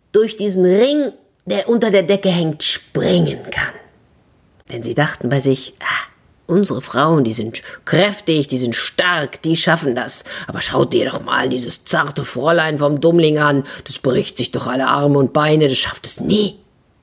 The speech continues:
Ach, der Vater seufzte. Weil er seinem Ältesten nichts abschlagen konnte, sagte er: „Gut, einverstanden.“ Und da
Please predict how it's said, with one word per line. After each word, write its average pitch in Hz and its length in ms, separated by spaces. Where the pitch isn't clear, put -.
Ach, 214 480
der 170 240
Vater 151 560
seufzte. 123 680
Weil 143 360
er 143 100
seinem 143 260
Ältesten 156 520
nichts - 380
abschlagen 117 680
konnte, 117 400
sagte 110 360
er: 131 100
„Gut, 220 600
einverstanden.“ - 1000
Und 131 160
da 135 300